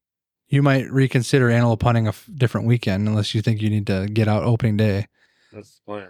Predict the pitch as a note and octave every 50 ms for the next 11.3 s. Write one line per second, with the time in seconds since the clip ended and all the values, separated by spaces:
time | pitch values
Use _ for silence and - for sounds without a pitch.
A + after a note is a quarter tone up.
0 | F2+ _ - C3 C3+ A#2+ - C3 A#2+ A2+ A2 A2 G#2+ G#2 G#2 - - G#2 - _
1 | _ _ _ _ _ _ _ _ _ _ _ _ _ _ - B2+ A#2 A2 - -
2 | B2+ A2+ G#2 - B2+ A#2 A2+ A2 A2+ G#2+ G#2 G2 G2 G2 - - G2 G2 G2+ -
3 | - - G#2 G2+ - G2+ F#2+ G2 G2+ G2 G2 F#2 - - - _ _ _ _ _
4 | _ _ _ _ _ _ _ - E3 D#3 D3+ D#3 D3 A#2+ G#2 G#2 G2+ - - -
5 | _ - _ _ _ _ - _ _ _ - G#2 G#2 G2+ - - G#2 G2 G2+ A2+
6 | A2+ - - - _ _ _ _ _ - B2 A#2 A2+ A2 A2 G#2+ G#2+ G#2 G#2+ G#2+
7 | G#2+ G#2+ G#2+ G#2+ - A2 G#2 G#2 G#2+ G#2 G#2 G#2+ A2 G#2+ A2 - _ _ _ _
8 | _ _ _ _ _ _ _ _ _ _ _ _ _ _ _ - F3 D#3+ D3 C#3+
9 | C#3 C3+ C3 A#2+ A#2 A2 G2+ G2 - _ _ _ _ _ _ - F3+ F3+ F3+ F3+
10 | F#3+ G#3 - E3+ F#3 G#3+ A#3 A3+ G#3 D3 - G#3+ F#3 D#3+ - E3 D#3+ D#3 D3 D3
11 | C#3+ C3 B2+ A#2+ A2